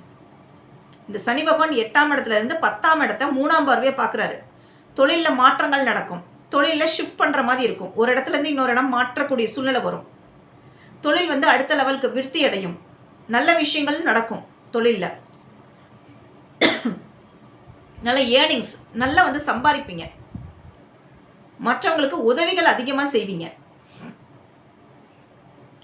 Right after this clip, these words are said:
ஆனா பத்தாம் இடத்தை வந்து சனி பகவான் பார்க்கறதுனால இடம் மாற்றங்கள் நிச்சயமா ஏற்படும். தொழில்ல அடிஷனலா வேற ஏதாவது பிசினஸ் பண்ணக்கூடிய ஆப்பர்ச்சுனிட்டி கண்டிப்பா வரும், அதுவும் நீங்க பண்ணக்கூடிய அமைப்பு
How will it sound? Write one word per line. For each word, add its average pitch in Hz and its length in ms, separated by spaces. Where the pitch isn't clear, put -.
ஆனா 262 180
பத்தாம் 427 480
இடத்தை 262 320
வந்து 247 180
சனி 269 240
பகவான் 269 320
பார்க்கறதுனால 208 560
இடம் 339 260
மாற்றங்கள் 277 500
நிச்சயமா 247 360
ஏற்படும். 185 380
தொழில்ல 254 340
அடிஷனலா 330 400
வேற 302 120
ஏதாவது 277 200
பிசினஸ் 320 300
பண்ணக்கூடிய 247 420
ஆப்பர்ச்சுனிட்டி 247 500
கண்டிப்பா 196 380
வரும், 165 200
அதுவும் 320 220
நீங்க 262 200
பண்ணக்கூடிய 240 440
அமைப்பு 233 280